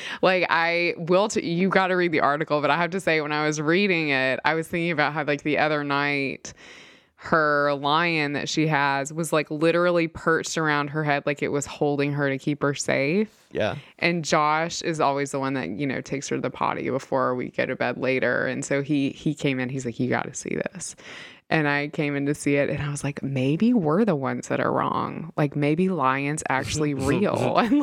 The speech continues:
Speaker 1: like, actually does protect her," <laughs> you know? I love Calvin and Hobbes. It's amazing.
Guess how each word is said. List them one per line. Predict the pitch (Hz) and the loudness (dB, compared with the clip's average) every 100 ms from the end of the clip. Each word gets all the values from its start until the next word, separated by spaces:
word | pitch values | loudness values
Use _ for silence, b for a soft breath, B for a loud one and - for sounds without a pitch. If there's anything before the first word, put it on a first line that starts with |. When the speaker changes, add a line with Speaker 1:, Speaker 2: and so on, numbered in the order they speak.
| 302 | 2
Speaker 1:
like, | 392 - | 2 0
actually | 254 - 285 415 277 | -2 -4 0 2 4
does | 349 370 294 - - | 4 2 0 -6 -2
protect | 302 339 285 294 571 - - - | 0 0 0 0 0 -2 0 0
her," | - - - - - | 0 -2 0 -2 0
<laughs> | |
you | - 262 | -2 -2
know? | 247 233 - 294 - B B B - | 0 -2 0 -4 -4 B B B 0
I | 185 | 2
love | 165 147 | 2 0
Calvin | - - - | -2 -4 -4
and | - | -6
Hobbes. | 165 60 - - - | -4 -6 -8 -12 -10
It's | - | -8
amazing. | 151 - - 160 175 | -6 -4 -4 -4 -6